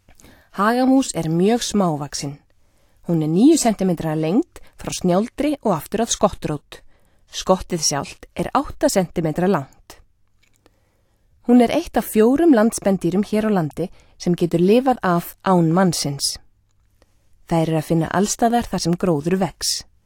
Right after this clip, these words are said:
Þar grafa sér holur í grónar brekkur, þúfur og bakka. Holur þeirra eru eins og göng og er þar að finna margar forðageymslur þar sem fæðu er safnað fyrir veturinn.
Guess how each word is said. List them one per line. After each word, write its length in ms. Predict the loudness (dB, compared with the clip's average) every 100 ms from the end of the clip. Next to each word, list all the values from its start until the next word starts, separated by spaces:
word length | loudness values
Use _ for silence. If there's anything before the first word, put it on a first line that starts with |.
| _ _ _ _ _ -12
Þar 140 | -8
grafa 300 | -2 0 0
sér 200 | 0 -2 -2
holur 380 | -4 -2 -4 -4
í 80 | -6
grónar 400 | -2 0 0 -2
brekkur, 540 | -4 -6 -6 -6 -6 -12 -20 _
þúfur 540 | 0 0 2 0 -2 -8 _ -6
og 80 | -2
bakka. 400 | -2 -4 -14 -16 _ _ _ _ _ _ _
Holur 320 | 2 4 4 4
þeirra 380 | -2 -2 -6 -8 -18 -6 0
eru 140 | 2
eins 160 | 2 -2
og 80 | -4
göng 560 | -4 0 -2 -2 -8 -20 -20 _ -8
og 100 | -2
er 140 | 0 -2
þar 160 | -6
að 60 | -4
finna 180 | -2 0
margar 540 | 0 -2 -4 -4 -4
forðageymslur 800 | 0 0 0 -2 -4 -4 -6 -8 -8 -20 _ -6
þar 120 | -4
sem 100 | -4
fæðu 400 | -2 -2 0 0 -2
er 80 |
safnað 320 | -2 -4 -4 -2
fyrir 160 | 2
veturinn. 460 | 2 2 -4 -8 -10